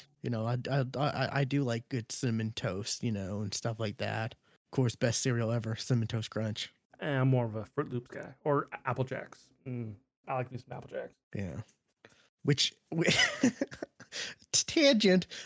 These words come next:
Speaker 1: um, I s-, they have Cinnamon Toast Crunch, s-, like, seasoning, which it's like, that's just <laughs> cinnamon sugar.
Speaker 2: I mean,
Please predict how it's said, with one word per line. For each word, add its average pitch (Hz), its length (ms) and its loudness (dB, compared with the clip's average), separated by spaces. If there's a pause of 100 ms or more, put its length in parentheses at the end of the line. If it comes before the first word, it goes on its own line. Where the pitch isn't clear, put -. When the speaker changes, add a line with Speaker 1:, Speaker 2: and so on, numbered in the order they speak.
(140)
Speaker 1:
um, 196 360 6
I 214 100 6
s-, - 140 6
they 233 160 4
have 247 220 4
Cinnamon 226 500 4
Toast - 500 0
Crunch, 180 460 2
s-, - 200 -2 (180)
like, 143 280 2 (380)
seasoning, 156 760 2 (200)
which 170 160 0
it's 190 120 0
like, 214 180 2
that's 214 200 4
just 262 260 4
<laughs> 214 120 2
cinnamon 302 460 6
sugar. 262 600 0 (960)
Speaker 2:
I 202 240 6
mean, 180 460 6